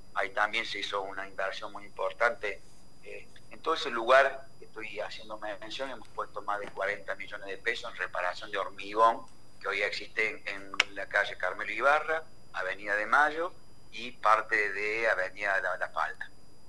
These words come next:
Eh, y a eso hay que sumarle, Jorge, también que en esta reparación histórica, integral, que el intendente así la ha definido, que no solamente la define en palabras, sino en hechos, nosotros hemos avanzado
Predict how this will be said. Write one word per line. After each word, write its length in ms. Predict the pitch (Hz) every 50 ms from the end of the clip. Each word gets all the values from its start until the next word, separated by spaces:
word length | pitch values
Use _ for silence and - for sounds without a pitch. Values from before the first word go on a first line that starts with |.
| - -
Eh, 320 | - 107 107 107 104 104 101 101 101 - - - - - - - - - -
y 80 | - 131
a 80 | 139
eso 240 | 165 170 160 - 165
hay 60 | 160
que 100 | - 123
sumarle, 440 | - - 120 117 117 131 135 135 127
Jorge, 360 | - - 131 131 - - 117
también 480 | - 113 113 117 117 113 127 131 135 -
que 360 | - - 113 107 104 - - - - - -
en 80 | 107 110
esta 220 | 120 120 - 127
reparación 600 | 113 110 110 104 - 98 101 101 98 - 123 120 113 - - -
histórica, 760 | 104 101 - - - 139 139 143 143 139 131 - - 104
integral, 520 | 98 92 90 - 98 101 101 110 117 123 123
que 100 | - -
el 60 | -
intendente 560 | - - - - 98 98 110 113 - - 107
así 200 | 92 - - 107
la 100 | 104 104
ha 40 | 104
definido, 580 | 104 98 - - 95 95 110 120 123 117 107 - - - - - -
que 120 | - 98 98
no 120 | 123 123
solamente 500 | - - 127 117 110 107 113 110 110 113
la 120 | 98 98
define 360 | 98 98 98 92 - - - 110
en 100 | 104 -
palabras, 440 | - 90 95 101 107 107 107 107
sino 180 | - - 101 107
en 80 | 110 117
hechos, 440 | 120 123 117 - - 147 156 - - - - - - - - - - - - - - -
nosotros 380 | - - - 131 131 - 160 156
hemos 180 | 143 123 110
avanzado 800 | 110 107 104 104 107 110 - - 131 135 135 135 135 - -